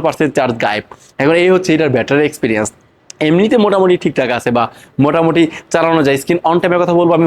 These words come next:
মোটামুটি দুই ঘন্টার মতো স্ক্রিন on time পেয়েছি আমি এইটা ব্যবহার করে, যদি একদম রাফ টাফ ইউজ করি, একদম কন্টেন্ট ওয়াচিং এক্সপিরিয়েন্সে থাকি ফুল ব্রাইটনেস দিয়ে। But যদি এমনিতে রেখে দেই, তাহলে রেখে দিলে পরে এটা আপনার চার দিন পরে বা আমার বিশ্বাস বা পাঁচ দিন পরে অটোমেটিক্যালি এটা অফ হয়ে যাবে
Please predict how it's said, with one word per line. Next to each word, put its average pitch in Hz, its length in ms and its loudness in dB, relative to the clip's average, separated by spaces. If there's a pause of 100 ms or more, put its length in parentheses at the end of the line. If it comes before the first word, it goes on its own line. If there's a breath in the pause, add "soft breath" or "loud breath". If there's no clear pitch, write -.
মোটামুটি 160 340 2
দুই 170 160 2
ঘন্টার 143 260 0
মতো 143 120 -2 (100)
স্ক্রিন - 180 -4 (100)
on 135 140 2
time 127 180 0
পেয়েছি 120 260 -2
আমি 123 160 2
এইটা 120 180 -2 (400 loud breath)
ব্যবহার 147 320 2
করে, 160 180 0
যদি 180 160 2
একদম 175 160 2 (120)
রাফ 147 260 0
টাফ 151 180 0
ইউজ 143 180 2 (100)
করি, 117 140 0 (400 loud breath)
একদম 143 180 2 (100)
কন্টেন্ট 147 300 0
ওয়াচিং 139 280 -2
এক্সপিরিয়েন্সে 135 420 -2
থাকি 131 200 0
ফুল 147 180 0
ব্রাইটনেস 120 420 0
দিয়ে। 143 120 0 (400 loud breath)
But 160 180 0
যদি 180 160 2
এমনিতে 202 200 2 (100)
রেখে 185 240 0
দেই, 240 100 2 (300 loud breath)
তাহলে 156 160 2 (120)
রেখে 214 220 0
দিলে 220 140 2 (100)
পরে 220 140 2 (420 loud breath)
এটা 160 220 0
আপনার 160 300 0 (180)
চার 208 180 0 (120)
দিন 190 100 4 (100)
পরে 190 220 2
বা 160 100 2
আমার 156 120 0 (100)
বিশ্বাস 160 260 -2
বা 165 60 0 (100)
পাঁচ 175 200 0
দিন 175 180 2
পরে 165 140 2 (180)
অটোমেটিক্যালি 165 580 2
এটা 127 120 -2 (100)
অফ 113 60 -4 (100)
হয়ে 117 180 0
যাবে 135 160 0